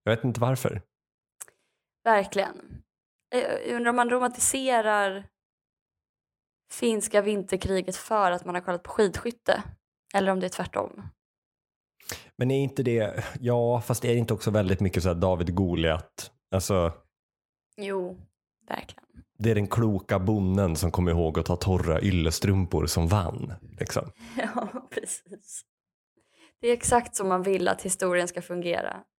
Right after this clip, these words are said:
Speaker 1: Jag tycker det är uppfriskande att den, den, eh, det narrativet fortfarande liksom jäckar Ryssland. Att de är den dumma, elaka, stora, liksom en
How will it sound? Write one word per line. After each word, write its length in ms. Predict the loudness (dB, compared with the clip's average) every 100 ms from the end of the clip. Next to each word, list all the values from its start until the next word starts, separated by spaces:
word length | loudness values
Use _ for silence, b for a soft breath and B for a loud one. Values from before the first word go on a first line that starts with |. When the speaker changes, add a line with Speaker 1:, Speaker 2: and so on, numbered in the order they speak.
| _ _ _ _ _ _ _ -16 B B
Speaker 1:
Jag 100 | 0
tycker 200 | 2 2
det 140 | 0 0
är 60 |
uppfriskande 920 | -4 -4 -2 0 2 0 2 4 2 0 -2
att 220 | -4 0
den, 320 | 2 2 0 -4
den, 420 | 0 2 4 2
eh, 180 | 2 2
det 240 | 0 0
narrativet 720 | 2 2 2 0 2 2 -2 -2
fortfarande 760 | -2 -2 0 0 2 2 0
liksom 520 | 0 -2 0 -2 -2 0
jäckar 680 | 2 2 0 -4 0 0 0
Ryssland. 600 | 0 -2 -2 -2 -2 -4
Att 180 | -2 0
de 160 | 2 2
är 60 |
den 180 | 2 2
dumma, 560 | 2 2 2 2 0 -2 -8 _ -2
elaka, 500 | 2 2 0 0 -2
stora, 520 | 0 0 0 2 0
liksom 300 | 0 -2 0
en 180 | 2 0